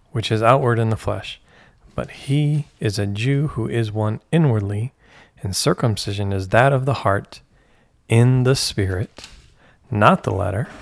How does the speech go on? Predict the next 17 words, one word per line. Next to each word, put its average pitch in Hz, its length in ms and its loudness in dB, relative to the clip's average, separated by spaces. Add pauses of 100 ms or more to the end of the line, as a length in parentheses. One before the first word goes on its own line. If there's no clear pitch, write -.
(200)
not 120 160 6
in 107 140 2
the 101 100 0
letter, 95 320 -2 (680)
"whose - 240 -6
praise 143 460 4
is 101 120 0
not 127 280 2
from 131 280 0
men, 117 280 2
but 110 160 -4
from 113 300 -2
God." 95 400 -4 (1400)
Okay? 131 300 0 (2250)
Who 120 420 0 (140)
called 101 420 -2 (840)
Abraham? 98 480 -2